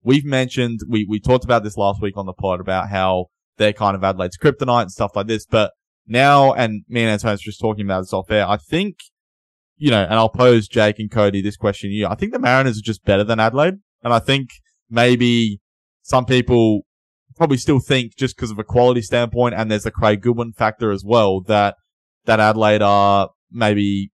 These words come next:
you know, that they can still win this and, and they're still, you know, that they've still got the quality on their day, of course, to win it. And,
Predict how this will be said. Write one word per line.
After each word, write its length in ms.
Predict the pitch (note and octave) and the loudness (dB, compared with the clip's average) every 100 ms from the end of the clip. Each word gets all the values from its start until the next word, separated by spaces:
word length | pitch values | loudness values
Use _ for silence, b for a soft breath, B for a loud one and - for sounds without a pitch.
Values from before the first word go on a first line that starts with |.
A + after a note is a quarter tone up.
| _ _ | _ _
you 100 | C3+ | -4
know, 140 | B2+ G2 | -2 0
that 80 | G#2 | 0
they 140 | G#2 | -2
can 120 | G#2+ | -4
still 180 | G2+ A2+ | -4 -2
win 180 | G2+ C#3 | -2 -2
this 280 | C#3+ C3+ A#2+ | -2 -4 -4
and, 180 | A2 G2+ | -6 -4
and 220 | F#2 G2+ | -6 -6
they're 80 | G2 | -8
still, 400 | - A2 G2+ G2+ | -2 0 0 -2
you 100 | A#2 | -6
know, 180 | G2+ F2+ E2+ | -6 -6 -4
that 140 | G#2 | -4
they've 120 | G2 G2+ | -4 -6
still 120 | G#2+ | -6
got 80 | G#2 | -8
the 60 | |
quality 380 | - A2+ G#2+ G2 | -2 0 0 -2
on 140 | F#2+ | -4
their 120 | G2 F#2 | -6 -4
day, 160 | G2 | -2
of 80 | F#2+ | -2
course, 200 | - G2+ | -4 -8
to 80 | - | -6
win 200 | F#2 F2+ | -8 -8
it. 80 | G2 | -8
And, 280 | - G#2+ G2+ | -4 -4 -6